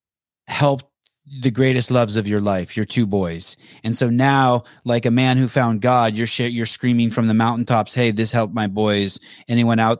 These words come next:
y-, you feel a, a, a moral and ethical obligation to share that with the world, like anyone,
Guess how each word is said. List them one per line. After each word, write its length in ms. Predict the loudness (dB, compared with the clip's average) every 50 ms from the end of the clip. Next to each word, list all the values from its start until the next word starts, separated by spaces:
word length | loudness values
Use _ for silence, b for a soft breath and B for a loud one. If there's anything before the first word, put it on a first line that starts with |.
| _
y-, 80 | -8 -8
you 260 | -6 -4 -4 -4 -4 0
feel 260 | 0 2 2 2 0
a, 160 | -2 -4 -2
a, 260 | 0 0 0 0 -2 -2
a 40 | -2
moral 420 | 0 0 2 2 2 2 2 2 0
and 80 | 0
ethical 260 | -2 -4 -4 -2 0 2
obligation 540 | 2 2 0 -2 -2 -2 -2 -2 -2 -4 -4
to 60 | -4
share 200 | -2 -2 -2 0
that 160 | 0 -2 -2
with 120 | -4 -4
the 80 | -4 -4
world, 280 | -2 -2 -2 -2 -2 -2
like 160 | -4 -4 -4
anyone, 320 | -4 -2 -2 -2 -4 -6